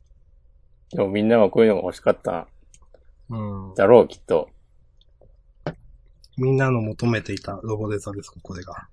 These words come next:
Speaker 1: うん。このバスケツーが読みたかったんだよ、みんな。
Speaker 2: そうですね。うん。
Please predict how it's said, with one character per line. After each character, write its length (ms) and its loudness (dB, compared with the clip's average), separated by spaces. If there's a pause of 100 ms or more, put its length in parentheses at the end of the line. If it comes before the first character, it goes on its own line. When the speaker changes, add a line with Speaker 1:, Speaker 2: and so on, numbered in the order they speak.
(440)
Speaker 1:
う 60 -6
ん。 180 -10 (1400)
こ 100 0
の 120 4
バ 140 8
ス 180 -12
ケ 240 2 (100)
ツ 160 -4
ー 180 4
が 80 2
読 120 0
み 80 -2
た 80 4
か 80 2
っ 80 -14
た 100 -6
ん 80 -4
だ 60 -6
よ、 100 -10
み 80 -14
ん 80 -14
な。 80 -18 (880)
Speaker 2:
そ 360 -2
う 40 2
で 100 -2
す 240 -12
ね。 280 -8 (1000)
う 80 -8
ん。 280 -8